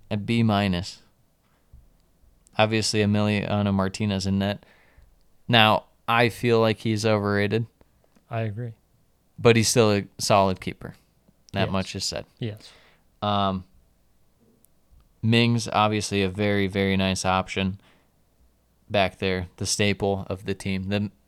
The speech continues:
Speaker 1: the man who Stevie G took the captain's armband away from for
Speaker 2: <laughs>
Speaker 1: God knows what reason. Pau Torres, new signing.
Speaker 2: Yes.
Speaker 1: Very important for them.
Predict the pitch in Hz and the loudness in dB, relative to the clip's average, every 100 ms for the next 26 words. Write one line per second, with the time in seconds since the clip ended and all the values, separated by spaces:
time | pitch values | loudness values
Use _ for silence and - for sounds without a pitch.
0 | _ 110 110 113 110 107 - 113 107 104 | _ 0 2 2 0 -2 0 0 0 0
1 | 101 104 - 101 101 98 101 98 95 95 | -2 -4 -6 -2 -2 0 -2 0 0 0
2 | 95 92 92 92 98 95 - 98 92 92 | 0 0 -2 -2 -2 -4 -2 -2 -2 -4
3 | _ _ - - - 113 - - - 110 | _ _ -20 -20 -14 -12 -12 -10 2 4
4 | 104 104 104 101 98 95 98 95 87 _ | 4 2 0 0 0 0 -2 -4 -8 _
5 | _ _ _ _ _ _ _ _ _ _ | _ _ _ _ _ _ _ _ _ _
6 | _ _ _ _ - 127 139 - 135 135 | _ _ _ _ -2 2 2 2 4 6
7 | 127 107 104 117 - _ 123 123 117 127 | 4 2 -2 -12 -16 _ 2 2 4 4
8 | 117 113 104 - - 107 104 - - - | 2 2 -2 -6 -12 -10 -10 -14 -18 -20
9 | _ _ _ _ - 113 113 104 117 107 | _ _ _ _ -4 0 0 0 0 -2
10 | 104 110 104 101 | -2 -2 0 0